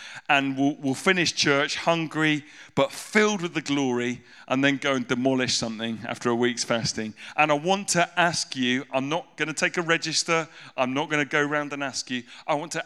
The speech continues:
ask you to seriously consider withdrawing from food for those fasts. To withdraw from food.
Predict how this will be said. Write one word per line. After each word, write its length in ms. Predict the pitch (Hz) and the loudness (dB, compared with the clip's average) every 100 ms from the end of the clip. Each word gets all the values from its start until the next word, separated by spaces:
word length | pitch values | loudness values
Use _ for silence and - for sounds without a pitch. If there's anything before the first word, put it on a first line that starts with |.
| - | -2
ask 340 | 156 156 - | -2 0 -6
you 120 | 160 143 | -8 -10
to 140 | 127 | -4
seriously 540 | - - 170 170 - | -4 -2 -2 -2 -6
consider 580 | 165 165 143 135 113 110 - - | -10 -8 -6 -4 -6 -8 -12 -14
withdrawing 480 | 131 127 - 135 127 | -8 -8 -4 -4 -4
from 160 | - 117 | -8 -18
food 440 | - 123 107 101 - - - | -6 -4 -2 -6 -14 -20 -20
for 120 | - | -12
those 240 | 117 113 - | -6 -6 -6
fasts. 520 | 113 104 110 - - _ _ _ _ _ _ _ _ _ _ _ _ _ _ _ _ _ _ _ _ _ _ _ _ - | -10 -10 -8 -8 -10 _ _ _ _ _ _ _ _ _ _ _ _ _ _ _ _ _ _ _ _ _ _ _ _ -10
To 60 | |
withdraw 360 | 127 120 151 151 | -10 -4 -2 -2
from 180 | 143 135 | -4 -12
food. 420 | - 120 104 | -6 -6 -6